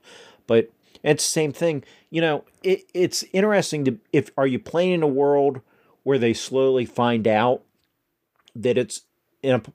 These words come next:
post-apocalyptic world and they find out there were lost civilizations? Or do you start in the world where they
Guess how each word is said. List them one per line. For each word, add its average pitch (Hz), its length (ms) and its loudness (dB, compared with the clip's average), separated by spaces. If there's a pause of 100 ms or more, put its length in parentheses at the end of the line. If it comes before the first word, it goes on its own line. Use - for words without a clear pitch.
(140)
post-apocalyptic 131 840 -2
world 120 280 0
and - 0 -
they 107 100 0
find 113 300 -2
out 107 240 2
there 123 100 -2
were 113 140 2
lost 110 340 -2
civilizations? 123 840 -4 (480)
Or 139 180 0
do 131 80 0
you 120 80 2
start 143 380 -2
in - 40 -16
the 147 60 -4
world 117 320 0
where 113 140 0
they 104 240 -2